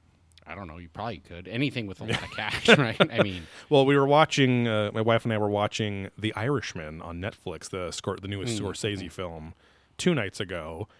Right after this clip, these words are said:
Speaker 2: And of course, in the mafia, the East Coast style mafioso stuff, there's a lot of business fronts too, but it's almost as if they choose the front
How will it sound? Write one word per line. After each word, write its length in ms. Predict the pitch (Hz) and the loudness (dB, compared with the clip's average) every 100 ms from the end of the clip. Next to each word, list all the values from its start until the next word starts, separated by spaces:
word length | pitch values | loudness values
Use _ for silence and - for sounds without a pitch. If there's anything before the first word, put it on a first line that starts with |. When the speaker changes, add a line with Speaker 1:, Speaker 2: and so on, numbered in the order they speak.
| _ _ | _ _
Speaker 2:
And 120 | 147 | 0
of 80 | 135 | 2
course, 280 | - 120 - | 4 2 2
in 180 | 127 104 | -4 -4
the 60 | |
mafia, 480 | 104 175 226 - 98 | -2 0 0 0 0
the 120 | 110 | -2
East 220 | 131 135 - | -2 -4 2
Coast 300 | 131 123 - | 4 4 2
style 580 | 127 113 110 104 98 - _ _ _ _ - | 2 4 4 2 -2 -6 _ _ _ _ -2
mafioso 720 | 120 117 117 113 117 - 107 | 2 2 2 2 2 2 -2
stuff, 300 | - 101 101 | -4 -4 -2
there's 280 | 110 117 110 - | 2 2 0 0
a 60 | 123 | 0
lot 260 | 113 104 | 2 0
of 220 | 104 92 - 104 | -2 -6 -12 -4
business 360 | 113 110 101 | -2 -2 -6
fronts 460 | - 117 92 90 - | -6 -4 -4 -6 -6
too, 460 | - 196 95 95 - _ _ _ - | 0 0 2 -2 -8 _ _ _ 2
but 480 | 117 143 110 - - _ _ _ _ _ - | 6 8 6 -2 -14 _ _ _ _ _ 0
it's 180 | 139 - | 0 2
almost 440 | 147 180 214 208 | 4 6 4 2
as 180 | 143 131 | 0 2
if 180 | 139 - | 2 2
they 140 | 123 | -2
choose 840 | - - 143 131 117 101 98 95 - _ - | 0 2 4 4 4 -2 -4 -6 -10 _ -6
the 120 | 110 | -4
front 580 | - 123 123 95 95 | -2 2 2 0 -6